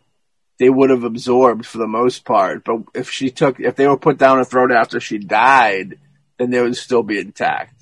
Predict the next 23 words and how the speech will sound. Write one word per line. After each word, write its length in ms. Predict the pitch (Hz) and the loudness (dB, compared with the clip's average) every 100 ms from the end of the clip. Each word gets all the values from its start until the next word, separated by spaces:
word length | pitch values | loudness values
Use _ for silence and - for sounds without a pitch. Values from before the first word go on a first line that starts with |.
| _ | _
'Cause 100 | 123 | -2
I 60 | 131 | 0
think 220 | 160 143 | 0 4
after 300 | 147 156 - | 4 4 2
you 140 | 156 139 | 0 2
die, 480 | 143 147 143 127 - _ _ - | 4 4 4 2 -6 _ _ -6
I 80 | |
think 180 | 135 143 | -2 6
everything 420 | 151 143 131 139 | 6 6 0 -2
stops 380 | 139 156 139 123 | 0 4 4 4
working 360 | 135 135 135 135 | 2 2 4 -2
the 100 | 127 | 0
way 140 | 117 | 0
it 120 | 107 | -2
should. 520 | - - 143 113 104 - _ _ _ _ | -6 -2 0 0 -4 -18 _ _ _ _
Meaning, 440 | 131 139 135 127 | -4 -2 -2 -2
I 80 | 120 | -2
don't 180 | 131 131 | -2 0
think 180 | 131 127 | -2 0
your, 140 | 123 113 117 | -2 -2 -6
your 160 | 123 | -6
body 380 | 110 120 123 120 | 2 2 2 0
is 360 | 113 - - | -4 -8 -14